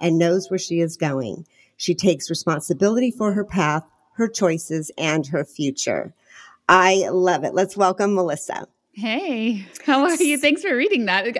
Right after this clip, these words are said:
Speaker 2: always
Speaker 1: I,
Speaker 2: gives me goosebumps.
Speaker 1: it was, it's written so well. I mean, I loved it. I was like, "Yes." <laughs> Um, I'm sure everyone listening to this, whether they're in their car or whatever they're doing, they're like, "Oh, that's me." Yeah.
Speaker 2: <laughs>
Speaker 1: So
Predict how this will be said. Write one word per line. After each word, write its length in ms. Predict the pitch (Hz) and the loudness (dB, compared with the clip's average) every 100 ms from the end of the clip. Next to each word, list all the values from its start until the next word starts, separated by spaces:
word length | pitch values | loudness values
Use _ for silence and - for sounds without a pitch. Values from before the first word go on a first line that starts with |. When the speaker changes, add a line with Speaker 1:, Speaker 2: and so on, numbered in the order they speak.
| - | 0
Speaker 2:
always 200 | 240 240 | 2 2
Speaker 1:
I, 20 | 247 | 0
Speaker 2:
gives 200 | 247 254 | -6 -4
me 120 | 226 | -2
goosebumps. 600 | 233 370 - 220 240 285 - - | 0 -2 -2 -4 -2 -4 0 0
Speaker 1:
it 240 | 254 233 - | 2 0 0
was, 300 | 262 277 - | 0 0 2
it's 260 | 254 - | 2 2
written 280 | 208 254 311 | 0 2 2
so 300 | 320 254 185 | 2 2 2
well. 280 | 160 170 247 554 605 539 | 0 0 0 0 -2 -2
I 120 | 294 196 | 0 2
mean, 100 | 196 | 2
I 100 | 175 | 2
loved 340 | 180 196 - | 0 0 0
it. 120 | 185 | 0
I 80 | 160 | 0
was 200 | 165 175 | -2 0
like, 240 | 190 170 - | 0 -2 -6
"Yes." 680 | 147 139 202 370 359 - - 269 - | -10 -2 0 2 0 -2 -4 -2 0
<laughs> 0 | - 294 - 262 - 339 320 370 370 339 - | 2 4 4 2 0 -6 -2 0 0 -2 0
Um, 300 | 208 220 190 | 2 4 2
I'm 160 | - 226 | 0 -2
sure 120 | - | 0
everyone 380 | 226 226 202 196 | 0 2 2 2
listening 340 | 196 214 202 185 | 2 0 0 0
to 100 | 190 | 0
this, 240 | 175 180 | 0 0
whether 220 | 185 175 | 0 0
they're 180 | 165 160 | 2 0
in 160 | 156 208 | 2 2
their 160 | 202 | 2
car 380 | 202 220 190 180 | 0 2 2 2
or 80 | 165 | -2
whatever 480 | 160 190 190 180 185 | 0 0 0 -2 0
they're 160 | 180 | 0
doing, 360 | 170 175 160 165 | 0 -2 -2 -2
they're 200 | 165 160 | -2 -2
like, 280 | 156 156 - | -2 -2 0
"Oh, 100 | 202 | 0
that's 260 | 202 208 - | 2 2 0
me." 400 | 220 254 170 - - | 0 2 0 -4 -6
Yeah. 180 | 143 - | -6 -2
Speaker 2:
<laughs> 160 | 311 269 - 320 - 294 | -2 -2 0 0 0 -4
Speaker 1:
So 400 | - - 175 160 | 0 2 4 2